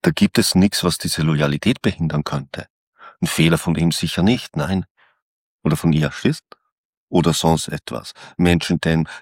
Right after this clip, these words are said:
denen man sich verbunden fühlt, man mag nicht in allem der gleichen Meinung sein. Ja, klar ist man nicht der gleichen Meinung. Was ist denn Meinung Großartiges? Man mag nicht mit allem einverstanden sein, was er macht oder so, aber man würde ihn nicht im Stich lassen. Man wird immer für ihn einstehen.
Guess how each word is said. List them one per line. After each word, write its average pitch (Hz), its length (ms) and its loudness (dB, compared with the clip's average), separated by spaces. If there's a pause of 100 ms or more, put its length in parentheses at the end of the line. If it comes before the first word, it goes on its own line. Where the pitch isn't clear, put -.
denen 85 100 2
man 85 80 2
sich - 180 -4
verbunden 80 680 -2
fühlt, 104 340 0 (240)
man 90 140 2
mag 85 300 2
nicht 113 200 2
in 95 120 0
allem 87 500 -2
der 92 80 -2
gleichen 80 500 -4 (240)
Meinung 95 640 0
sein. - 280 -6
Ja, 78 80 0
klar 123 240 4
ist 147 140 0
man 101 60 2
nicht 90 160 -2
der 87 60 -4
gleichen 78 300 0
Meinung. 73 300 0
Was 78 120 -6
ist 101 140 -6
denn 85 140 2
Meinung 71 240 -4
Großartiges? - 720 -12 (340)
Man 87 140 2
mag 87 160 4
nicht 95 140 0
mit 90 180 0
allem 85 240 0
einverstanden 117 640 0
sein, 80 280 -2
was 80 160 -2
er 80 80 0
macht 80 400 0
oder 151 160 -4
so, - 240 -4 (300)
aber 82 180 2
man 85 220 4
würde 87 160 0
ihn 82 80 2
nicht 80 160 -4
im 76 80 -2
Stich - 300 -2
lassen. - 380 -2 (920)
Man 85 100 0
wird 90 100 0
immer 98 200 4
für - 160 -2
ihn 80 100 2
einstehen. 90 540 -2